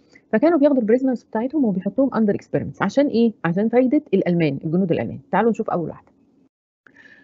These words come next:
آه، I hope إنها تكون ظهرت عندكم. التراجيك إيفنت أول حاجة high altitude experiment. لقوا إن هم أولادهم الألمان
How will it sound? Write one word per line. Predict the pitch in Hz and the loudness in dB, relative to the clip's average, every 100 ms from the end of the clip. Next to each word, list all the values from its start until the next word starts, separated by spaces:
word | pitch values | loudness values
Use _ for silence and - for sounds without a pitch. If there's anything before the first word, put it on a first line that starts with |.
| _ _ - | _ _ -4
آه، | 170 160 156 | -2 0 0
I | 175 180 | 2 2
hope | 208 | 4
إنها | 202 | 4
تكون | 202 202 | 2 2
ظهرت | 185 180 170 | 2 2 0
عندكم. | 147 131 - - - - - | -2 -4 -12 -20 -20 -4 0
التراجيك | 175 170 220 262 285 | 2 2 2 2 2
إيفنت | 185 262 277 | 0 0 2
أول | 254 262 | 2 2
حاجة | - 262 | 0 0
high | 220 233 208 | 0 0 -2
altitude | - - 220 - | -4 -4 -4 -4
experiment. | - - - - | -12 -14 -4 2
لقوا | 220 | 2
إن | 196 | 2
هم | 202 214 | 2 2
أولادهم | 180 196 156 | 2 2 2
الألمان | 147 160 160 170 139 | 0 0 2 0 -2